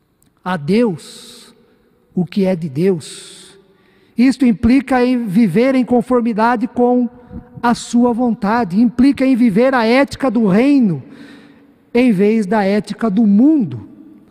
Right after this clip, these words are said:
a ética de César, implica em crer nas bênçãos e nas promessas de Deus presente em cada uma das bem-aventuranças.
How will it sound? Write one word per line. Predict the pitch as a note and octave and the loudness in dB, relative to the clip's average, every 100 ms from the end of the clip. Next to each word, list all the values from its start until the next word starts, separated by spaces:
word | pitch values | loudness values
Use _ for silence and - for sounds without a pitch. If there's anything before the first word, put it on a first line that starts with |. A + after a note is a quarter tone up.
| - | -6
a | A3 | 0
ética | A3+ A#3 - A3 | 0 0 -2 -4
de | F#3+ | -2
César, | - - G3+ C4 F#3+ C#3 A2+ - - - | -6 -2 0 0 -2 -6 -12 -16 -18 -2
implica | B3 - C4 D#4 D#4 D4 B3+ - - - - | 0 2 2 2 2 -2 -2 -6 -20 -10 0
em | C4 A3+ | 2 0
crer | - A#3+ C#4 D#4 G3+ C3+ F#3+ | -2 0 2 0 0 -4 -2
nas | G3+ B3 E3+ D3 | 0 0 -2 -2
bênçãos | G#3+ C#4 C#4 B3 A3 | 0 2 2 0 0
e | |
nas | A3+ A#3 | 0 -2
promessas | - A3+ G3 A3+ A#3+ - A3+ F3+ | -2 -2 0 0 0 -2 -6 -4
de | F#3+ | -4
Deus | E3+ G#3+ G#3+ - - - - - - | 0 0 -2 -8 -20 -20 -20 -20 -10
presente | G3 G3+ D3+ G#3 G#3+ - | -2 -2 0 -2 -2 -4
em | G3 | -8
cada | - D4+ E4 D#4 G3+ | -6 -6 -6 -2 0
uma | G3+ G3 D#3 B2 - - - | 0 0 -4 -8 -18 -20 -18
das | E3 G3+ D#3+ C#3+ | -6 -4 -4 -6
bem-aventuranças. | D3 E3+ E3+ D3 A#2+ _ - _ - E3 D3 D#3 D3+ D3 C3+ B2 - - D3 - - | -4 -2 -2 -4 -10 _ -20 _ -8 -6 -2 -4 -4 -6 -6 -8 -12 -20 -20 -20 -20